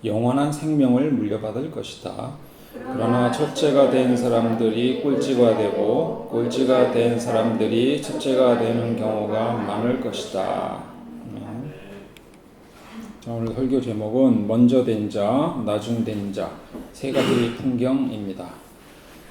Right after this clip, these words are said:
아, 지난주 설교에서 이용-, 인용한, 어, 구절이죠, 오늘 본문이.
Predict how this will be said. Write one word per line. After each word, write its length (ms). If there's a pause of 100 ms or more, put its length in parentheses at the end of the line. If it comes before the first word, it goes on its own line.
아, 220
지난주 720
설교에서 1600 (180)
이용-, 400
인용한, 760 (160)
어, 280 (560)
구절이죠, 520
오늘 140
본문이. 560